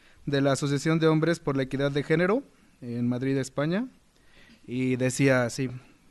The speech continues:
"Este mes de julio se han suicidado cinco guardias civiles.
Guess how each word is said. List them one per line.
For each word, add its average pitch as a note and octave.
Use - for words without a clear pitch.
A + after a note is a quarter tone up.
"Este E3+
mes E3+
de F3
julio F#3
se F3
han D#3+
suicidado D#3
cinco D#3+
guardias D#3
civiles. C#3+